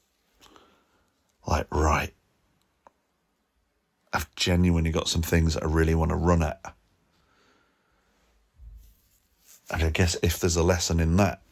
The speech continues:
it's like, of course, when you're, like, feeling lost, you want things to run at.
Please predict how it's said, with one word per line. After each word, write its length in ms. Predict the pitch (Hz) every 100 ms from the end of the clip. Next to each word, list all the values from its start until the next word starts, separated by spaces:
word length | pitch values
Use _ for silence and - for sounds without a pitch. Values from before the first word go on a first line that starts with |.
| -
it's 240 | - -
like, 360 | 80 78 73 - - _ _ _ - - - -
of 140 | -
course, 520 | - 113 107 98 -
when 160 | 87 82
you're, 140 | 82
like, 200 | 80 78
feeling 300 | - 82 80
lost, 380 | 80 78 80 -
you 80 | 82
want 180 | 78 -
things 220 | 80 -
to 80 | 82
run 200 | 78 78
at. 160 | -